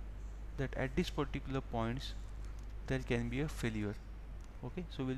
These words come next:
check for this also, right? So <clears throat> so now I'll be using this figure, okay, to design the socket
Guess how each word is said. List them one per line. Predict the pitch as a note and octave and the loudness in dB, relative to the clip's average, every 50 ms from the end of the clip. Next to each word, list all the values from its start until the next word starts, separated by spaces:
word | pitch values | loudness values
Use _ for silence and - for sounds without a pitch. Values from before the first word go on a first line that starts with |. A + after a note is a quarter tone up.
| C3+ - | 0 0
check | - D3 - - | 2 2 2 0
for | - - A#2 A2+ A2+ | 0 0 0 0 0
this | A#2 A2+ - - | -2 -2 -2 -4
also, | A#2 A#2 - - A2 - - - - - - - - - - - - - - - - - - - - - - - C3+ | -4 -4 -4 -4 -4 -4 -4 -4 -4 -4 -4 -4 -4 -4 -4 -4 -4 -4 -4 -4 -4 -4 -4 -4 -4 -4 -2 0 2
right? | C#3 D3 - - - - - - - - - - - - - - | 2 2 2 -2 -4 -4 -4 -4 -4 -4 -4 -4 -4 -4 -4 -4
So | - - - B2+ B2 B2 B2 B2+ B2+ B2+ - - - - - - - - - - - - - - - - - - - - - - - - - - - | -4 -2 0 0 0 0 0 0 -2 -2 -4 -4 -6 -4 -4 -4 -6 -6 -6 -6 -6 -4 -4 -4 -4 -6 -6 -6 -6 -6 -6 -6 -6 -6 -4 0 2
<clears throat> | D#3+ D#3+ C#3 - - - - - - - - - - - - - | 2 2 2 0 -2 -4 -4 -4 -4 -4 -4 -4 -4 -4 -4 -4
so | - - D3 | -2 0 2
now | C#3+ D3 D3+ D3+ - | 4 4 4 4 4
I'll | C3 D3 E3 F3+ | 6 6 8 6
be | E3+ - E3+ | 6 4 2
using | D3 D3 D3+ C#3+ D3+ D3+ D3 E3+ E3 D3+ | 2 2 4 4 6 6 4 4 2 0
this | C#3 C#3 C#3+ - | 2 2 2 2
figure, | - - D3 C3+ - C3 C3 C#3+ - - - - - - - - - | 2 2 2 4 6 4 4 4 2 -4 -6 -6 -6 -4 -4 -2 -2
okay, | C3 B2 - E3 F#3+ F3+ - - | -2 0 0 0 0 0 0 -2
to | C#3 - - | -2 0 2
design | C#3 C3 A#2+ B2+ C3+ C#3 C#3+ C#3+ C#3+ | 4 4 6 6 6 8 8 6 6
the | D#3+ E3+ | 4 2
socket | - - B2 A2+ - - D3 D3 | 2 2 2 2 2 2 0 0